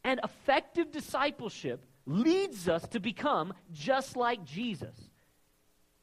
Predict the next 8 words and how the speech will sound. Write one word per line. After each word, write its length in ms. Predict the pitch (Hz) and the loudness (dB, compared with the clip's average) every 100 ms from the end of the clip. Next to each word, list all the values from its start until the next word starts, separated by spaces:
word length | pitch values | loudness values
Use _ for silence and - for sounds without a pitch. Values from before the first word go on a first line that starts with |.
| _ - | _ -4
He 80 | |
never, 600 | 196 226 311 339 349 339 - _ - | 0 4 6 6 4 2 -2 _ -4
he 120 | 214 | -2
has 120 | 190 | -2
never 400 | 190 240 311 330 277 | -2 0 2 2 2
lowered 360 | 269 285 277 | 4 2 -2
the 80 | 220 | -8
standard. 840 | - - - 294 311 294 156 95 | -12 -16 -6 -2 0 -2 -4 -8